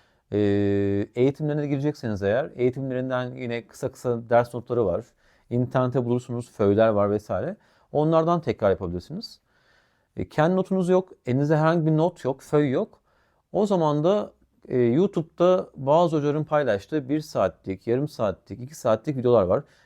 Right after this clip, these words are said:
Bunları hızlandırıp izleyebilirsiniz. İşte yarım saatte rehberlik, bir saate tarih, bir saate coğrafya, işte yarım saatte vatandaşlık gibi.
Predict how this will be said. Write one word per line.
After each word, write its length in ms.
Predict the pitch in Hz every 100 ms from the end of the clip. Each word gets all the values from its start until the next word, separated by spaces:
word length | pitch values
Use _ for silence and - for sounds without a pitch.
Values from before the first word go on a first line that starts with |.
| _ -
Bunları 240 | 151 196
hızlandırıp 540 | 156 143 165 160 165
izleyebilirsiniz. 760 | 156 143 147 139 143 101 110 -
İşte 180 | - -
yarım 220 | 127 135
saatte 840 | 131 139 123 - _ _ 117 113 - 120
rehberlik, 720 | 117 117 113 85 90 - _ _ _ _ _ 131
bir 100 | 131
saate 400 | 139 123 123 -
tarih, 500 | 123 107 90 92 -
bir 80 |
saate 360 | 113 120 113 113
coğrafya, 600 | 110 107 107 - 85 78 _ _ _ _
işte 140 | -
yarım 160 | 113 117
saatte 380 | - 113 107 104
vatandaşlık 500 | 110 104 101 - -
gibi. 240 | 98 185